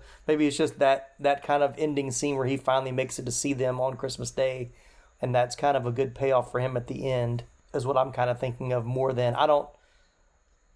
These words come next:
I don't see them playing a major role, more or less just being where he, you know, a good connection for him to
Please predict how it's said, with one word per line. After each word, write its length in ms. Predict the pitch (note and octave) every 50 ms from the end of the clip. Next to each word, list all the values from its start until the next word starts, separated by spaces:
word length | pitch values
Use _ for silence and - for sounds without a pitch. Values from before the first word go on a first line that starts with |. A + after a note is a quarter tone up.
| _ _ _ -
I 140 | C3+ D#3+ E3
don't 220 | E3+ D#3+ - B2
see 240 | - - - E3+ E3
them 260 | C3+ C#3+ D3 C#3 B2+
playing 320 | - - D#3 D3 D3 C3
a 60 | C3 B2+
major 520 | B2+ B2 A#2 B2+ C#3 D3 D3 C3 B2 C3+
role, 300 | B2 C3 C3 B2+ B2+ B2+
more 180 | C3 C3 C3+ C3+
or 40 |
less 180 | C3 C3 B2 -
just 240 | - C#3 A#2+ - -
being 400 | C#3 C#3 C3+ C3+ C3 C3 B2+ A#2+
where 160 | B2+ C3 B2
he, 240 | A#2+ B2 C#3 C3+ C3+ B2+ -
you 120 | D3+ C#3+
know, 280 | C3 A#2+ A#2 A#2 A#2 A#2+ - _ _ _ _ _ _ _ _ _ _ _ _ _
a 120 | - C3 C3+
good 320 | A#2+ A#2+ D3 C#3+ C#3+ C#3+
connection 520 | - D3+ C#3 C3+ C#3 C#3 - - C#3 B2
for 180 | A#2+ - A#2+ A#2+
him 320 | A#2 B2+ C3 B2+ B2+ B2 A#2+
to 280 | - B2+ A#2+ A#2 A#2